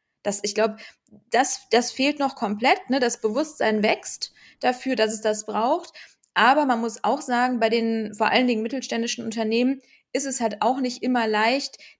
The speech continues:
diese gedankliche Evolution, sag ich jetzt mal, bei den Mitarbeitern auch zu kreieren, ne? Dass die letztendlich genauso, ähm, ja, Markenbotschafter sind, wie man das vielleicht bei einer B two C Brand kennt. Und ich glaub, dieses Unterscheiden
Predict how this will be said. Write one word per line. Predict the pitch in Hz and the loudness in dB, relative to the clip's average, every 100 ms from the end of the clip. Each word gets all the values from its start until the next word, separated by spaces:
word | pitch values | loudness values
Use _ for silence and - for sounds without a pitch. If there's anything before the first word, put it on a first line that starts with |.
| _ | _
diese | 226 240 208 226 226 220 220 | -2 2 4 6 6 4 4
gedankliche | 214 220 285 277 262 254 269 | 4 4 2 2 0 0 2
Evolution, | 226 220 214 214 233 269 | 2 4 4 4 2 2
sag | 226 220 | 2 0
ich | |
jetzt | 240 220 - | -2 -2 -2
mal, | 220 | 2
bei | 214 | 4
den | 208 | 4
Mitarbeitern | 220 349 220 175 202 202 | 2 2 2 2 0 -4
auch | 208 | -6
zu | - | -10
kreieren, | 214 - 208 196 175 180 190 | -10 -10 -4 -2 0 -2 0
ne? | 277 | 2
Dass | 240 - | 2 0
die | 233 | -2
letztendlich | 240 240 - 226 226 - - - - - | 0 0 -2 0 0 -2 -6 -18 -20 -2
genauso, | 226 208 220 247 247 254 247 | 2 4 4 4 2 2 4
ähm, | 233 240 233 208 | 2 0 0 2
ja, | 226 | 4
Markenbotschafter | 220 233 254 247 240 240 247 247 240 | 4 2 2 0 0 0 0 0 0
sind, | 220 240 247 247 - _ | 2 4 2 0 -10 _
wie | 226 | 0
man | 233 | 2
das | 220 220 | 2 0
vielleicht | 214 208 208 | 0 -2 0
bei | 220 | 2
einer | 214 | 2
B | 220 | 0
two | 220 220 | -2 -4
C | - 269 | -2 -2
Brand | 220 208 190 - | 2 2 2 -2
kennt. | 202 180 185 - - - _ | -4 -4 -8 -14 -20 -20 _
Und | 220 214 | 0 0
ich | - | 0
glaub, | 214 214 | -2 0
dieses | 226 220 - - _ _ _ - | -4 -2 -4 -10 _ _ _ -2
Unterscheiden | 226 226 208 - 240 269 359 370 330 | 2 2 2 0 0 0 0 -4 -6